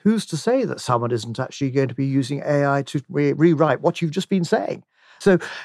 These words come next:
how do you regulate it? I have to say, I don't have an easy answer to that. You're just gonna have to make sure your cynicism levels,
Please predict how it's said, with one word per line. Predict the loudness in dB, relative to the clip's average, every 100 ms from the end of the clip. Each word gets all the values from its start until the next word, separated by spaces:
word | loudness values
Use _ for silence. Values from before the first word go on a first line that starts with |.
| -4
how | 0 2
do | 4
you |
regulate | 4 4 4 2
it? | -2 -6
I | -6
have | -6
to |
say, | -4 -6
I | -2
don't | -2 0
have | 0
an | 2
easy | 0 2 2
answer | 2 -2
to | -12
that. | -10 -12 -14 -20 -4
You're | -2
just | -2 -2
gonna | -2 -2
have | -2 -2
to | -2
make | 2 0
sure | 0 0 0
your | -2 -6
cynicism | -10 -2 0 0 -2 -4 -4 -6 _
levels, | -8 0 2 2 0 0